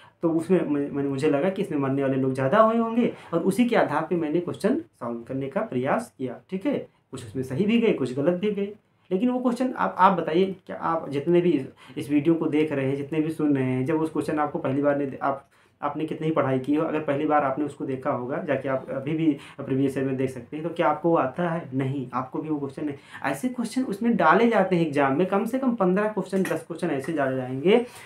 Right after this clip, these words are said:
जो बिल्कुल नए होंगे। First और second मिला के मैं बता रहा हूँ, जो इसीलिए डाले जाते हैं ताकि आप panic करें, आपको लगे, आपको एहसास कैसे होगा कि आप यूजीसी का, ये जो है से-, अ, जो है किसी district या किसी school level का exam नहीं है, ये,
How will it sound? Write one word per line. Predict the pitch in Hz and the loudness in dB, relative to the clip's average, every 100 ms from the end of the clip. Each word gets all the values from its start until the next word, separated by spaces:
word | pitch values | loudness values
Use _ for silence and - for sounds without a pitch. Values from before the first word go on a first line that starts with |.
| - | -4
जो | - | 0
बिल्कुल | 202 208 254 214 139 | 0 0 2 2 6
नए | 180 | 6
होंगे। | 185 147 131 | 6 6 0
First | - 185 | 0 0
और | 180 | 2
second | 180 - 180 | 0 2 2
मिला | 160 165 | 4 2
के | 170 | 0
मैं | 165 | 0
बता | 143 131 127 | -2 -2 -2
रहा | 131 | -2
हूँ, | 143 160 233 254 - - | -2 0 0 -2 -10 -6
जो | 143 220 | 0 2
इसीलिए | 196 220 233 | 2 4 6
डाले | 196 165 165 | 6 4 2
जाते | 151 190 | 0 0
हैं | 202 | -2
ताकि | 165 160 | -4 -4
आप | 165 165 | -4 -2
panic | 143 139 156 156 | -2 -2 -4 -4
करें, | 123 120 | -6 -6
आपको | 120 147 185 | -10 -4 -2
लगे, | 147 139 208 170 120 - _ - | 0 2 6 6 2 -8 _ -18
आपको | - | -8
एहसास | 185 156 175 240 | -6 -2 0 0
कैसे | 262 - 165 | 0 -4 -2
होगा | 151 | 0
कि | 190 | 2
आप | 196 202 | 0 0
यूजीसी | 165 156 185 196 | 0 0 -2 -4
का, | 143 - - _ _ _ _ - | -6 -10 -14 _ _ _ _ -8
ये | 147 185 | -2 0
जो | 180 | 2
है | 180 190 | 2 0
से-, | - - | -4 0
अ, | 151 | 2
जो | 143 156 | 2 2
है | 160 185 | 2 0
किसी | - - - 180 | -2 -10 -2 2
district | 156 135 - 190 185 | 4 2 2 0 2
या | 175 151 | 0 0
किसी | 143 143 170 | -2 -2 -2
school | 160 - 151 | -2 -2 -2
level | 147 143 | 0 -2
का | 147 | -2
exam | 139 139 147 | -2 -2 -2
नहीं | 147 139 185 | -2 0 -2
है, | 131 113 - - | -2 -10 -12 0
ये, | 185 320 | 2 2